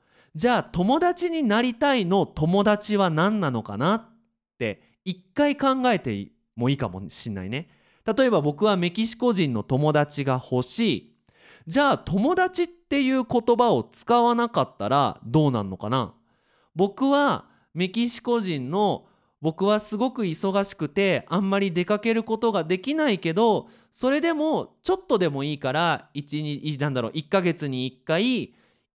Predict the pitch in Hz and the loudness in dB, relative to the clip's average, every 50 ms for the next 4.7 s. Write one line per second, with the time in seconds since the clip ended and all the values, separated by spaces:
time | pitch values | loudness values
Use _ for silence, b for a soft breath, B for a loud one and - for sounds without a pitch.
0 | _ _ - 147 170 156 143 143 143 175 175 175 175 165 165 143 - 131 131 139 | _ _ -6 -4 -2 -2 -2 -2 -2 0 0 0 0 -2 -4 -4 -4 -4 -2 -2
1 | 151 160 208 226 - 247 233 202 156 123 123 147 156 160 - - 156 143 139 131 | -2 -2 -2 0 0 2 2 2 0 0 0 0 0 0 0 0 0 0 0 0
2 | 123 120 120 117 117 113 - _ _ - 254 254 226 156 b b b b b b | -2 -2 -4 -4 -6 -6 -10 _ _ 0 0 2 0 0 b b b b b b
3 | b b - 143 147 143 143 - 160 147 143 160 170 196 185 151 139 127 120 117 | b b -2 0 0 0 0 -2 -4 -2 0 -2 0 0 -2 -2 -2 -4 -4 -4
4 | 180 180 165 165 156 - - 254 262 240 190 107 b | -2 -2 0 0 -2 -2 0 2 2 2 2 0 b